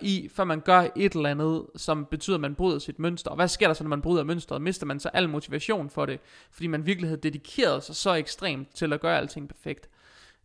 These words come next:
Øhm, der tror jeg langt mere på det her med at, øh, at gøre alting måske firs procent.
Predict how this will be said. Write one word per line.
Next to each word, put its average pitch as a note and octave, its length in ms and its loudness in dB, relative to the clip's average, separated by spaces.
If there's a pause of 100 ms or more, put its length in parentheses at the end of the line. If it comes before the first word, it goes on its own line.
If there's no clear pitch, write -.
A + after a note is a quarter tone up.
(100)
Øhm, D3 580 -4
der F3+ 80 2
tror G3+ 240 4
jeg D3 140 6
langt E3+ 320 2
mere D#3+ 160 0
på D3 180 -4
det D#3 180 0
her D3 140 0
med C#3+ 420 0 (200)
at, C3+ 560 -2
øh, C3+ 240 -8 (1700)
at D#3 100 0
gøre E3+ 260 8
alting F#3 360 2
måske D3 240 -6
firs C4+ 240 -2
procent. - 460 -8